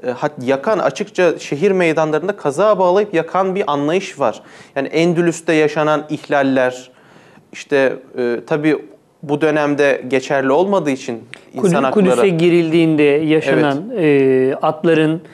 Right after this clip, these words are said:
Speaker 2: ayaklarına hatta karınlarına kadar kanın içerisinde yürüdüğü
Speaker 1: Günlerce
Speaker 2: şeklinde
Speaker 1: insanların
Speaker 2: ifadelerin.
Speaker 1: cesetlerinin kaldırılmadığı bir ağırlık, işte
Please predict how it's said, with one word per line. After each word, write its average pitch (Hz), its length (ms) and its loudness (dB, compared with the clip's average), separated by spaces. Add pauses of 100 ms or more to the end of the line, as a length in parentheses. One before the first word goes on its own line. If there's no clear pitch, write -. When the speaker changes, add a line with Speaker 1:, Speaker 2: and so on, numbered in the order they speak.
(380)
Speaker 2:
ayaklarına 156 720 2
hatta 156 460 0
karınlarına 160 580 2
kadar 147 380 0
kanın 156 300 0
içerisinde 147 580 0
yürüdüğü 143 460 2
Speaker 1:
Günlerce 151 360 0
Speaker 2:
şeklinde 147 120 2
Speaker 1:
insanların 143 520 2
Speaker 2:
ifadelerin. 135 360 -2
Speaker 1:
cesetlerinin 135 640 -2
kaldırılmadığı 131 1040 0
bir 131 180 0
ağırlık, 120 400 0
işte 127 420 -4